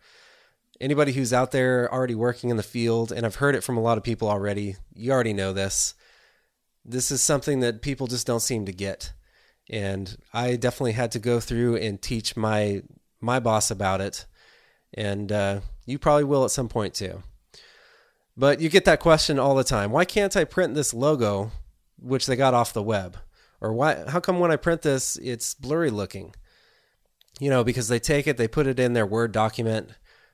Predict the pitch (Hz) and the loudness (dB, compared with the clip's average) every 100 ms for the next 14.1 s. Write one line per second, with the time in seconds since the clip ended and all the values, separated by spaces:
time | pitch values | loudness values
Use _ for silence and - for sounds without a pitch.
0 | _ 117 165 147 120 139 131 120 120 117 | _ -2 2 2 4 2 2 2 0 0
1 | 107 107 - 113 117 110 - 101 - 107 | -2 -2 -2 -2 0 -2 -2 -4 -2 -2
2 | 98 113 110 113 104 135 120 113 - 123 | -4 -4 -4 -4 -6 -6 -4 -6 -4 -4
3 | - 107 127 - 95 - - 90 80 - | -4 -6 -6 -6 -8 -8 -10 -12 -12 -18
4 | _ - - - _ _ 143 147 139 139 | _ -20 -20 -20 _ _ 0 2 0 0
5 | 120 117 104 101 92 87 - - - - | 0 -2 -2 -2 -2 -4 -8 -10 -14 -14
6 | - _ _ _ - 110 110 110 107 101 | -20 _ _ _ -8 -2 0 0 -4 -6
7 | - - _ _ _ _ _ _ - 127 | -12 -20 _ _ _ _ _ _ -4 0
8 | 202 170 - 160 139 151 135 135 131 - | 2 0 4 6 6 2 4 4 4 0
9 | 147 139 139 139 123 131 127 117 - - | 0 2 0 0 -2 -2 -2 -2 -4 -6
10 | _ _ - 107 151 160 156 151 131 147 | _ _ -10 2 4 4 2 0 2 0
11 | 143 - - 113 - 131 - - 135 139 | 0 -2 -6 -6 -2 -2 -2 -2 0 0
12 | - - - - 113 117 110 104 113 131 | -4 -10 -16 -12 -6 -4 -2 -2 0 0
13 | 127 107 104 113 117 113 113 - 110 110 | 0 -2 -4 -4 -4 -4 -4 -2 -2 -2